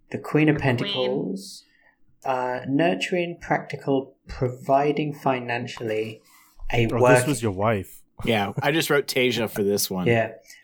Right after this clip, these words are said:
Speaker 1: Um, it
Speaker 2: Oh,
Speaker 1: says
Speaker 2: yeah,
Speaker 1: at the,
Speaker 2: because
Speaker 1: at the end, a working parent, which actually is quite accurate because the la-, the month of October was the first month since covid where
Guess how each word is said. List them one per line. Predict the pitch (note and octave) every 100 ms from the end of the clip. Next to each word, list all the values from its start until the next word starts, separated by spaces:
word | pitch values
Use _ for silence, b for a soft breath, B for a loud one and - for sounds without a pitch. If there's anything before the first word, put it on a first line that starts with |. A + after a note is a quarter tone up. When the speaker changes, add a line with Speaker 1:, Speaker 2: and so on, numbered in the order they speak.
| -
Speaker 1:
Um, | C3 B2+ B2
it | -
Speaker 2:
Oh, |
Speaker 1:
says | -
Speaker 2:
yeah, | A#3
Speaker 1:
at | G#3
the, | F3
Speaker 2:
because | F#3+ F3+
Speaker 1:
at | F#3 F#3+
the | F#3+
end, | G3+ D3+ -
a | D3
working | C#3 E3 E3+ E3+ D#3+ C#3
parent, | - D#3 C#3+ A2 F#3+ -
which | C#3+ C#3
actually | F#3 - - F#3+
is | -
quite | - D#3+
accurate | B2 B2 - B2+ A2 -
because | - - A2 - - b b b b _ -
the | B2+ B2
la-, | B2+ C3+ -
the | C3+
month | C#3+ E3+
of | D3+ D3
October | C3+ - B2+ B2+ A#2+
was | A#2 A#2 -
the |
first | - B2 B2 -
month | A#2 A2 -
since | - A2
covid | - A#2 A2 G#2+ G#2
where | A2 G#2+ G2+ G2+